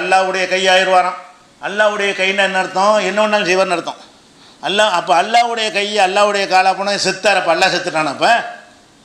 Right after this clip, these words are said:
அல்லாஹ்வுடைய கையா இருந்தார்ல, அல்லாஹ்வுடைய காலாத்தானே அவுலியா இருந்தாரு, அல்லாஹ்வுடைய பார்வையா தானே இருந்தாரு, இன்னை வரைக்கும் இருந்துகிட்டு இருக்கணுமே. அல்லாஹ்வுடைய முக்கியமான சிபத்து என்ன? ஹய்யுல் கையும், என்றென்றும் நித்திய ஜீவன், நிரந்தரமா இருப்பவன்,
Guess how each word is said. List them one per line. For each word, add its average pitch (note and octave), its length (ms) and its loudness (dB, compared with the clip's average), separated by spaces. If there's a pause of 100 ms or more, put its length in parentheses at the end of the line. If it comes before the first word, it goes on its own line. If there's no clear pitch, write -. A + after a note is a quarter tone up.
(160)
அல்லாஹ்வுடைய F#3+ 420 0
கையா F3+ 320 2
இருந்தார்ல, E3 420 0 (880)
அல்லாஹ்வுடைய G3 440 2
காலாத்தானே F#3 460 2
அவுலியா F#3 320 0
இருந்தாரு, E3 420 0 (680)
அல்லாஹ்வுடைய G3 440 2 (100)
பார்வையா F#3+ 380 2
தானே G3 220 0
இருந்தாரு, F3 240 -2
இன்னை F3 280 -2
வரைக்கும் G3 340 0
இருந்துகிட்டு G#3 180 0
இருக்கணுமே. F3 440 0 (580)
அல்லாஹ்வுடைய G3 400 0
முக்கியமான G3 600 -2
சிபத்து F#3 240 -2
என்ன? F#3+ 200 0
ஹய்யுல் G3+ 360 -2
கையும், F#3+ 460 -2 (520)
என்றென்றும் F#3 600 -4
நித்திய F#3 400 -2
ஜீவன், F3+ 460 -2 (140)
நிரந்தரமா G#3 520 0
இருப்பவன், F3+ 400 0